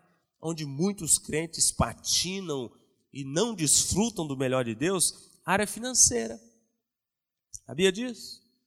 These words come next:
Tem muitos crentes, talvez você conheça, aqui nessa igreja, em toda a igreja, crentes antigos, são abençoados por Deus em muitas áreas, mas nesta ele é, é, deficiente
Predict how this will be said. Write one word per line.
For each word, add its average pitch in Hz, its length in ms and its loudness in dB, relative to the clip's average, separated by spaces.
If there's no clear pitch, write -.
Tem 247 120 -8
muitos 247 460 4
crentes, 196 640 -6
talvez 226 280 -8
você 233 220 2
conheça, 196 540 -2
aqui 214 180 -8
nessa 226 260 -2
igreja, 165 540 -6
em 117 60 -16
toda 214 260 -4
a - 20 -6
igreja, 156 480 -4
crentes 277 380 -6
antigos, - 840 -4
são - 180 -6
abençoados 196 720 4
por 151 160 -4
Deus 165 260 0
em 156 60 -4
muitas 165 460 -2
áreas, 156 480 -4
mas 135 240 4
nesta 151 540 4
ele 151 340 0
é, - 640 0
é, 127 540 0
deficiente 139 1200 0